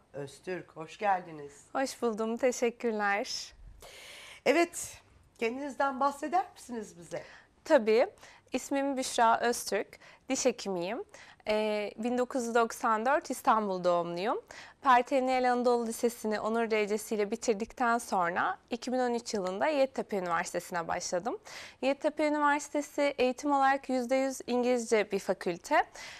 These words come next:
Speaker 2: Ee, bir sene hazırlık eğitiminin ardından İngilizce olarak beş senelik, e, diş hekimliği eğitimime başladım.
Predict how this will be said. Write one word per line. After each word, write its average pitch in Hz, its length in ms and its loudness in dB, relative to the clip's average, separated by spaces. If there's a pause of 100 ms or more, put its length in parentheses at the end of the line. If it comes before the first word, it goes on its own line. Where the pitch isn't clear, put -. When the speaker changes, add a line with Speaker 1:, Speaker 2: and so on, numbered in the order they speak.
(140)
Speaker 2:
Ee, 220 400 4
bir 285 120 2
sene 262 300 4
hazırlık 254 480 0
eğitiminin 247 460 2
ardından 175 580 0
İngilizce 175 520 -2
olarak 220 300 4 (400)
beş 302 160 6
senelik, 262 540 0 (320)
e, 214 380 2 (140)
diş 277 140 0
hekimliği 202 380 -2
eğitimime 180 540 -4
başladım. 180 500 -2